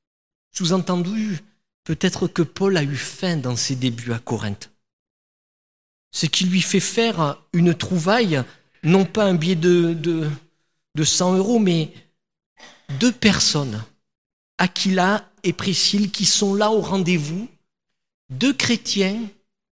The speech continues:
d'origine juive qui vont l'accueillir. Ils sont réfugiés de Rome et ils vont accueillir. Et surprise, ils font le même métier que Paul. C'est un peu surprenant parce que Paul, on pourrait croire que c'est un intellectuel qui a été formé par Gamaliel,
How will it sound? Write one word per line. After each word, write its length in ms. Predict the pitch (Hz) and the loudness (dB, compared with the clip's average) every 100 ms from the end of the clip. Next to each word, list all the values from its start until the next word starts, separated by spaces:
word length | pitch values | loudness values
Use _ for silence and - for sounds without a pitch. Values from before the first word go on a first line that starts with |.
| _ _ _ - - | _ _ _ -20 -4
d'origine 640 | 160 170 175 175 208 196 | -2 0 -2 2 4 4
juive 640 | 160 156 190 226 220 247 233 | 4 2 -2 -2 -4 -6 -8
qui 140 | - 170 | -4 0
vont 180 | 175 | 2
l'accueillir. 840 | 180 175 - 175 151 147 151 - - _ _ - | 2 0 -2 -4 -4 -6 -12 -18 -20 _ _ -6
Ils 120 | 175 | 0
sont 200 | - 220 | 6 6
réfugiés 580 | 202 220 - 214 185 226 | 6 2 2 0 2 2
de 100 | 214 | 4
Rome 480 | 202 196 220 233 262 _ _ _ _ _ | 4 2 -4 -6 -10 _ _ _ _ _
et 80 | 180 | 0
ils 120 | 190 | 2
vont 180 | 175 196 | 2 0
accueillir. 640 | 190 - 185 180 214 - - _ _ | -2 -2 -4 -2 -6 -8 -12 _ _
Et 80 | 180 | 0
surprise, 680 | - 285 220 - 302 247 | 2 2 -2 0 2 2
ils 100 | 220 | 2
font 240 | 190 285 269 | 0 0 2
le 140 | 208 | 4
même 400 | 202 285 302 254 | 4 2 2 2
métier 580 | 226 233 - - 240 247 | 4 2 0 -4 -2 -4
que 140 | - | -2
Paul. 420 | 196 - 196 120 104 _ - | -6 -4 -4 -4 -10 _ -12
C'est 120 | - | -8
un 60 | 220 | -4
peu 100 | 277 | -4
surprenant 480 | - 226 240 302 359 | -4 -6 -6 -6 -6
parce 180 | 214 - | -6 -4
que 100 | 208 | -6
Paul, 260 | - 339 | -6 -6
on 100 | 269 | -6
pourrait 200 | - 185 | -4 -4
croire 300 | - - - | -4 -6 -6
que 80 | 208 | -4
c'est 240 | - 170 | -6 -6
un 140 | 175 170 | -4 -2
intellectuel 760 | 165 175 160 - - 220 202 - - - | -2 -2 -4 -4 -2 -2 -2 -8 -16 -12
qui 100 | - | -2
a 60 | 170 | -2
été 180 | 160 175 | -2 -4
formé 320 | - 165 180 | -2 -2 -2
par 220 | - 151 | -2 -4
Gamaliel, 600 | 156 156 165 196 269 | -2 -2 -2 0 0